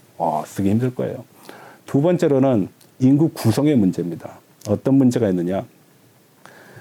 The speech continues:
일본의 단카이 세대는 경제적인 부를 십 년, 수십 년 동안 누려왔기 때문에 부자 할머니, 할아버지들이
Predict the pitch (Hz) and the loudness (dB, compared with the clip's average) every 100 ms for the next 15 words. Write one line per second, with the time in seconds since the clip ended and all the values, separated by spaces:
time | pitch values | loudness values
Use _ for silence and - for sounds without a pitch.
0 | - - - _ - 139 156 208 214 123 | -20 -20 -20 _ 0 2 4 0 0 -2
1 | 127 170 190 180 139 123 139 135 90 - | 0 2 2 2 2 2 2 2 0 -4
2 | - - 110 120 135 135 135 127 - 117 | -16 -6 0 2 2 2 2 0 0 0
3 | 113 131 120 95 - _ _ - - 160 | 2 2 2 0 -4 _ _ -6 2 4
4 | 151 110 95 156 143 156 147 123 120 107 | 4 2 0 -2 0 2 2 2 2 2
5 | 107 104 95 104 - 98 110 - 117 120 | 4 4 2 0 -2 0 0 -2 0 2
6 | 127 113 165 156 143 123 - 147 123 110 | 0 0 0 2 4 2 0 0 0 0
7 | 107 90 | 0 0